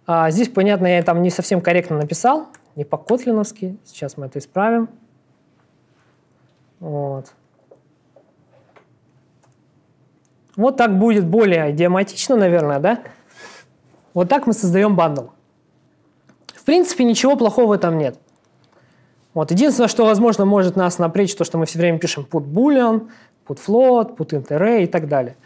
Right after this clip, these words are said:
Так вот, а, э, в K T X есть и для этого экстеншн. Вы можете посмотреть. Мы просто пишем bundle of, пишем ключ,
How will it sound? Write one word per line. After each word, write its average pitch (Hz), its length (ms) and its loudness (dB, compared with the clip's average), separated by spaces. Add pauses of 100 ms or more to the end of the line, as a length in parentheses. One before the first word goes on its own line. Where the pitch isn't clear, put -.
(340)
Так 196 180 -2
вот, 240 400 2
а, 165 120 -2
э, 185 680 2
в 165 340 -10
K 202 100 0
T 277 200 0
X - 180 -4
есть 277 300 0
и 214 280 2
для 190 180 2
этого 226 320 2
экстеншн. 160 460 -4 (580)
Вы 185 80 0
можете 233 280 2
посмотреть. 185 580 -4 (920)
Мы 202 120 0
просто 285 300 2
пишем 214 400 0
bundle 190 380 4
of, 294 160 0 (1300)
пишем 196 300 0
ключ, 190 480 0